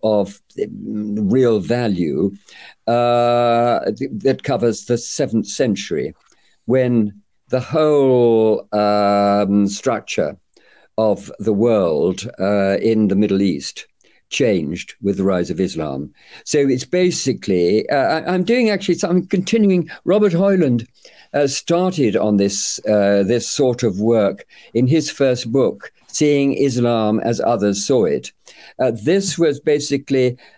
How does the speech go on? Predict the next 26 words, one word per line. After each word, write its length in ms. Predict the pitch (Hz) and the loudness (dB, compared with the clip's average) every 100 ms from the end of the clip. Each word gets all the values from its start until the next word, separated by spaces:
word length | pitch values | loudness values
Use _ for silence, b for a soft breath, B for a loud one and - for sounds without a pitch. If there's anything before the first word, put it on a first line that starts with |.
| _ | _
a, 140 | 131 120 - | -2 0 0
a, 260 | 127 117 - _ - | 2 0 -2 _ -4
a, 280 | - - 127 | -2 0 0
a 20 | |
more, 1000 | 120 127 151 165 180 170 156 143 131 - _ | 2 2 4 2 2 4 4 4 2 -2 _
uh, 460 | - 131 131 131 120 | -2 0 2 0 0
no, 100 | 156 | -2
I 100 | - | -2
can't 260 | 143 202 208 | -2 -2 -2
say 120 | 196 | 0
more 220 | 175 170 | 2 0
comprehensive, 1000 | 160 170 151 147 165 165 139 - 92 110 - b b b b - | 0 -4 -2 -2 0 0 -2 -2 -2 -2 -10 b b b b -6
um, 680 | 139 139 139 139 139 139 - | -2 0 2 0 0 -2 -2
but 240 | 123 151 | -4 0
a 80 | 160 | 0
more 540 | 160 170 190 185 170 156 | 2 2 2 2 2 0
focused 1160 | - - - - - - 185 196 202 127 - | -6 -16 -16 -14 -12 -2 0 0 0 -2 -2
study 640 | - - 147 117 95 87 95 B B B B - | -8 -4 -2 0 2 0 -2 B B B B -2
of 420 | 139 135 117 117 | 0 0 -2 -4
the 80 | 127 | -6
key 440 | - - 233 170 | -4 0 2 2
sources, 760 | 101 107 87 - 78 82 127 - _ b b b | 0 0 0 -2 -4 -4 -6 -12 _ b b b
to 120 | - 170 | 0 2
which 320 | 202 202 - | 2 0 -4
I 240 | 147 156 | -2 -2
then 600 | 135 170 175 170 156 131 | 0 0 2 2 2 -2